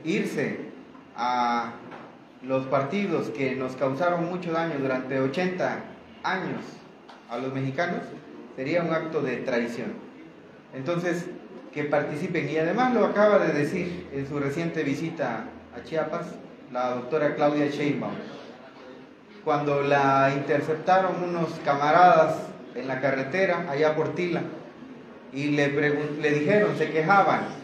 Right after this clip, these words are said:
de que un cacique local que ya había sido presidente municipal, luego la esposa había sido presidenta y ahora quería que el hijo sea presidente, por, siempre por distintos partidos,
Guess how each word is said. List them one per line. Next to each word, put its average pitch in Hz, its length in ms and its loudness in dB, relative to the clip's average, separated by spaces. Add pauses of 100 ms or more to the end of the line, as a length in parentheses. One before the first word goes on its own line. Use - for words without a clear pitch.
(340)
de 151 200 0
que 147 580 6
un 190 160 2
cacique 175 640 2
local 185 520 2 (400)
que 147 120 -6
ya 170 140 4
había 175 260 4
sido 160 640 2 (400)
presidente 160 500 -2
municipal, 151 580 0 (680)
luego 147 760 4
la 135 100 2
esposa 180 520 2
había 147 200 2
sido 143 380 -2
presidenta 160 760 0 (460)
y 156 60 0
ahora 185 300 4
quería 170 380 4
que 151 100 4
el 143 260 2
hijo 214 340 0 (640)
sea 147 240 2
presidente, 160 500 0
por, 170 200 -4
siempre 233 280 2
por 175 200 0
distintos 202 320 -4
partidos, 202 320 -2